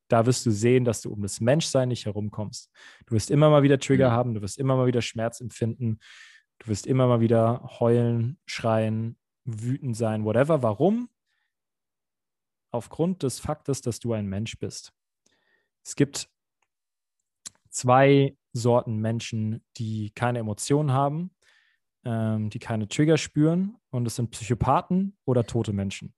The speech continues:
Speaker 1: Die zwei,
Speaker 2: <laughs> Mhm.
Speaker 1: wenn du nicht in diese Kategorie gehörst, wenn du lebendig bist und, äh, dich als normaler Mensch fühlst, dann krie-, wirst du Emotionen haben, dann wirst du Trigger fühlen, da wirst du in alte Muster zurückfallen, da wirst du dich selbst sabotieren, da wirst du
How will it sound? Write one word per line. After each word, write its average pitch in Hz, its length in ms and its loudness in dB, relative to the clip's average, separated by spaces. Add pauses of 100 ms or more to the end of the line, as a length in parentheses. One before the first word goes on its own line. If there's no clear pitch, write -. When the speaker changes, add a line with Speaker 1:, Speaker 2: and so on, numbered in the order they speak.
(200)
Speaker 1:
Die 135 100 0
zwei, 117 280 2
Speaker 2:
<laughs> - 520 -6
Mhm. 107 240 2
Speaker 1:
wenn 165 120 8
du 175 80 8
nicht 208 200 6
in 175 80 2
diese 185 200 4
Kategorie 165 440 4
gehörst, 170 280 0
wenn 151 80 -2
du 139 60 0
lebendig 185 440 0
bist 208 300 -4 (380)
und, 135 380 -6 (320)
äh, 127 420 2 (140)
dich 123 360 -10
als 123 200 2
normaler 143 320 4
Mensch 143 260 0
fühlst, 143 240 -2
dann 113 160 -2
krie-, 151 180 -2
wirst 151 200 0
du 160 40 0
Emotionen 135 440 -2
haben, 123 120 -4
dann 117 80 -6
wirst 123 140 -6
du 123 60 -6
Trigger 123 340 2
fühlen, 117 280 -4
da 107 120 -4
wirst 127 160 -4
du 127 60 0
in 123 60 -6
alte 127 220 -2
Muster 117 300 -4
zurückfallen, 107 460 -4
da 101 100 -4
wirst 113 140 -2
du - 40 -12
dich 110 140 -4
selbst - 280 0
sabotieren, 104 580 -4 (580)
da 104 140 -6
wirst 113 240 -2
du 117 300 2